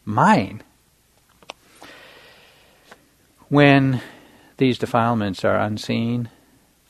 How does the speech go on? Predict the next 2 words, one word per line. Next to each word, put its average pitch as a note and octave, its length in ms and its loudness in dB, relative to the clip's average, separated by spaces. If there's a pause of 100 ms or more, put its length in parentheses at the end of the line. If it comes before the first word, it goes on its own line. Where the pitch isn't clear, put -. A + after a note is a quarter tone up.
unrecognized, G#2 1700 -6 (520)
un-, A2+ 420 -2